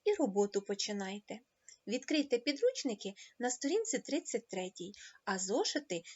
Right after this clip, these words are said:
на сторінці п'ятдесят восьмій. Сьогодні на уроці ми повторимо склад чисел першого десятка. Будемо складати рівності на додавання та віднімання.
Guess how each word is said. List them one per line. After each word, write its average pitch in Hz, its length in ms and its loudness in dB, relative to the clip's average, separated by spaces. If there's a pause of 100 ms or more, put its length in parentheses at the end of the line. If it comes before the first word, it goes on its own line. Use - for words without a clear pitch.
(100)
на 220 140 0
сторінці 302 520 0
п'ятдесят 214 540 -2
восьмій. 262 560 -2 (1800)
Сьогодні 269 600 0
на 240 160 0
уроці 294 520 2 (260)
ми 240 180 2
повторимо 285 800 2 (180)
склад 247 460 2 (100)
чисел 294 460 2
першого 302 540 4
десятка. 202 760 -4 (440)
Будемо 269 320 4
складати 262 500 4
рівності 320 480 2
на 233 120 4
додавання 226 720 2
та 262 120 4
віднімання. 202 800 -2